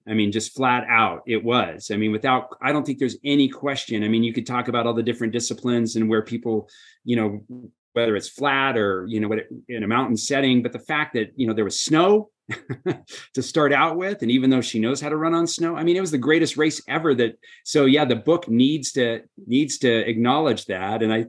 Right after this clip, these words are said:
I think based on this conversation tonight, I need to go to Vicky tomorrow and say, "We need to have a new chapter," <laughs> and it needs to be about Courtney for sure. I mean, I mentioned Courtney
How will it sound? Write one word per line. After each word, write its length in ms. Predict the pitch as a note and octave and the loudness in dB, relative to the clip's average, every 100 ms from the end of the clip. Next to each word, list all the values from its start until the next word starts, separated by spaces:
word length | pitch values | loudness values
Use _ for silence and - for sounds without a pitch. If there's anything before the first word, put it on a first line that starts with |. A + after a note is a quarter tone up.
| A2+ | -2
I 160 | A2+ A2+ | -2 0
think 360 | D3 D3+ G#2+ | 0 0 2
based 320 | B2 D3 - | 2 2 2
on 160 | C3+ A#2+ | 2 2
this 120 | A#2+ | 2
conversation 680 | C3+ B2+ A#2 B2 B2+ A#2+ A#2 | 0 -2 -2 0 0 0 -2
tonight, 200 | C3+ C3+ | 0 0
I 40 | |
need 160 | A2+ A#2+ | 0 0
to 80 | A#2+ | 0
go 100 | B2 | 0
to 120 | G#2+ | 2
Vicky 280 | B2+ C#3 B2+ | 0 0 2
tomorrow 400 | A2 C3 D3+ A#2+ | 2 2 2 2
and 120 | A2+ | 0
say, 320 | - A2+ A2 - _ _ _ _ - | 0 -2 -2 -8 _ _ _ _ 0
"We 120 | C3+ | 4
need 100 | D#3+ | 6
to 80 | D3+ | 6
have 140 | E3 | 4
a 40 | D#3 | 4
new 100 | E3 | 2
chapter," 540 | F#3 E3+ - F2+ - _ | 2 -2 -2 -8 -8 _
<laughs> 100 | B2+ - E3 | -8 -2 2
and 140 | D#3 | 4
it 60 | D3+ | 4
needs 200 | D#3 D3+ | 4 4
to 80 | |
be 80 | C#3+ | 4
about 240 | C#3 C3+ C3 | 4 2 2
Courtney 320 | E3 D3 A#2 | 0 0 -2
for 160 | B2 | -2
sure. 220 | A#2 E3 C3+ | -2 0 2
I 100 | B2+ | 4
mean, 200 | D#3+ - A#2+ | 4 2 -2
I 80 | B2+ | 0
mentioned 560 | C3+ F3+ A3 F3 C#3 | 0 0 0 0 0
Courtney 540 | C#3+ C#3 C3 B2 A2+ | 2 2 2 2 0